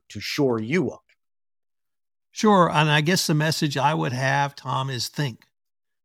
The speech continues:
Speaker 2: not even think outside the box. And from the compliance perspective, the process you think through is the following.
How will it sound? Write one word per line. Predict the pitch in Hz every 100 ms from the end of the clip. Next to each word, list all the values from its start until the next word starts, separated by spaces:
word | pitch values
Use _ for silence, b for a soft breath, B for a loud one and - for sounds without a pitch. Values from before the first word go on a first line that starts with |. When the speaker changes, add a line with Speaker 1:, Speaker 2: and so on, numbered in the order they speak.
| _
Speaker 2:
not | 139 156
even | 156 139
think | 135 139
outside | 131 - 139 127
the |
box. | 120 123 117 - - - _ _ _
And | 160 147 139
from | 160 143
the |
compliance | 127 160 123 - 202 214 -
perspective, | - - 170 151 139 123
the |
process | 120 - 170 139 - 156 - 139
you | 123
think | - 147 147 -
through | - 143
is | 131 117
the | 117
following. | 131 123 120 110